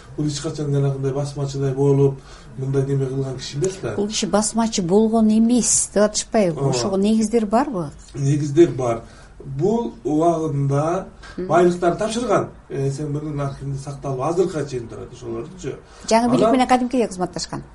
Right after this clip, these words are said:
Speaker 1: Кызматташып, бул Жаныбек Казы прямой немелер менен, отурган эмес.
Speaker 2: Кызыл
Speaker 1: Бул,
Speaker 2: командирлер
Speaker 1: э,
Speaker 2: менен.
Speaker 1: командирлер менен эч качан, э, бирме бир отуруп сүйлөшкөн эмес. Ортомчу кишилер буну переговор жүргүзүп турушкан.
Speaker 2: Мгм.
Speaker 1: Оштун областынын бүт границасын бул Жаныбек Казыга берип,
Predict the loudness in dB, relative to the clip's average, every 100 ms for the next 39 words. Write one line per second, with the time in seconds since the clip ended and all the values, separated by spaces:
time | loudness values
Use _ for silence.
0 | -8 -8 -4 -2 0 0 0 0 0 2
1 | 4 4 4 2 0 2 2 4 4 4
2 | 4 4 4 2 2 0 0 -2 -2 -2
3 | 0 0 0 -2 -4 -8 -2 0 2 2
4 | 0 -2 -2 -2 -2 -2 -2 0 2 2
5 | 2 4 4 2 -2 0 0 -2 -6 -8
6 | -2 -2 2 2 4 2 0 0 0 -2
7 | -6 -4 -4 -6 -6 -4 -4 -8 -18 -2
8 | 0 2 0 0 -6 -6 0 0 2 0
9 | 6 6 6 4 0 -2 -4 -10 -12 -10
10 | -12 -12 -14 -14 -16 -18 -16 -6 -4 -4
11 | -6 -4 -2 -2 -2 -2 -4 -4 -4 -4
12 | -2 -2 -2 -4 -8 -8 -8 -6 -6 -4
13 | -4 -4 -6 -6 -6 -4 -4 -2 -4 -4